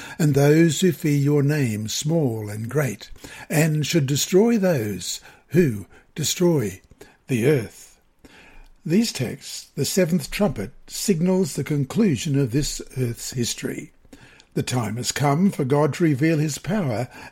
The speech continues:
and to reign. This rebellious planet, which has been under the dominion of Satan for thousands of years, is about to come back under God's dominion and rule. It was after Christ's death on the cross and his ascension to heaven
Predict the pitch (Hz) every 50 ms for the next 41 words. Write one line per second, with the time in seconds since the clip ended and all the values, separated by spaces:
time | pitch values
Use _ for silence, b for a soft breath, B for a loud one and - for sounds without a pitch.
0 | B - - 160 160 156 156 156 135 170 175 160 143 170 202 185 139 113 95 -
1 | 101 110 127 - _ _ B B B B B B B B B 175 214 214 - -
2 | - 254 220 151 180 175 170 160 165 147 - - - 214 214 151 110 101 123 -
3 | _ _ - 147 170 170 - - - 156 165 160 156 147 143 131 139 160 151 151
4 | 175 - - - 196 208 202 196 208 175 190 170 160 190 175 165 170 170 170 170
5 | 165 175 170 135 - - 156 120 110 110 - 151 135 131 - - 170 - - -
6 | 143 135 139 147 160 139 151 151 131 165 151 139 147 131 107 95 98 110 123 -
7 | - B B B B B B B B 190 131 156 165 135 165 156 156 156 - 202
8 | - - 156 180 180 147 165 147 107 - - 131 127 127 113 139 123 107 117 131
9 | 131 131 131 117 120 120 151 147 160 165 135 104 95 92 90 90 92 120 - -
10 | 147 117 113 113 135 139 117 104 95 85 110 135 _ _ _ B B B B B
11 | B B 175 139 147 139 139 165 160 180 185 - 214 - - 160 160 151 160 156
12 | - - - 151 135 - 143 131 135 151 147 - 139 104 80 76 - - - -
13 | - B B B B B - - 139 135 151 143 143 160 135 - 160 139 143 -
14 | - 156 143 - 185 147 143 165 135 107 104 98 107 107